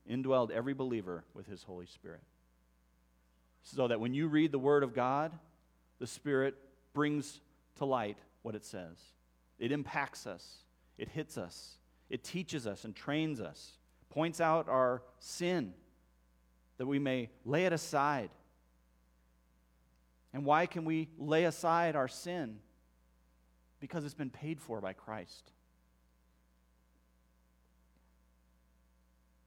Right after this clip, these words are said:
It means nothing for an unbeliever to lay aside their sin. They haven't gained anything or accomplished anything. But I can lay aside the burden of my sin because I'm not condemned by it anymore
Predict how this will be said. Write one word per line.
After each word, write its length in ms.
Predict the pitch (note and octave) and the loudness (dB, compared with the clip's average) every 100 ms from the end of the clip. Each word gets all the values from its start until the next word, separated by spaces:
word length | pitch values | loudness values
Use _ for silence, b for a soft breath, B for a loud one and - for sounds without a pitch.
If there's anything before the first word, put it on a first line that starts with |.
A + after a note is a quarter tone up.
| _ _ _ _ _ _ _ _ | _ _ _ _ _ _ _ _
It 40 | A#2+ | -6
means 220 | B2 A#2 | -4 2
nothing 300 | D3 D3+ B2+ | 2 2 -4
for 160 | A#2+ | 0
an 80 | A2+ | 0
unbeliever 440 | C3 C#3 C3 C#3 A2+ | 0 0 0 -2 -4
to 120 | - | -4
lay 200 | A2+ B2+ | -2 0
aside 360 | A#2+ C3+ A#2+ A#2 | 0 -2 -4 -2
their 100 | G#2 | -6
sin. 320 | - C#3+ A#2 | -6 -6 -6
They 80 | G2+ | -4
haven't 300 | A2+ B2 - b b b | -4 -6 -8 b b b
gained 300 | B2+ B2+ C#3 | -2 -2 -2
anything 380 | A2 F#2+ F#2 E2+ _ - | -4 -10 -12 -16 _ -10
or 120 | A2 | -8
accomplished 500 | G#2 - B2+ G#2 - | -8 -6 -6 -8 -10
anything. 440 | G#2+ A2+ - F#2 G#2 _ _ _ _ _ _ _ _ _ | -12 -12 -14 -18 -20 _ _ _ _ _ _ _ _ _
But 80 | B2 | -2
I 80 | C#3+ | -2
can 180 | D#3 C3+ | 0 2
lay 140 | C3+ | 4
aside 480 | C#3+ C#3 D#3+ E3 D#3 | 2 2 2 2 2
the 60 | B2+ | -4
burden 520 | G#2+ C#3+ F#3 F#3+ D3 | 2 4 6 4 0
of 80 | A#2+ | -2
my 180 | A2+ | -4
sin 300 | A2 - E3+ | -6 -8 -6
because 200 | D#3+ B2 | -4 -4
I'm 100 | A#2 | -2
not 180 | B2+ D#3+ | 0 -2
condemned 440 | - C#3+ C#3+ F#3 D#3+ | -4 -4 -2 -2 0
by 140 | A#2 | 0
it 80 | G2+ | 0
anymore 520 | B2+ C3 C3+ B2+ D#2 | -2 -2 -2 -2 -6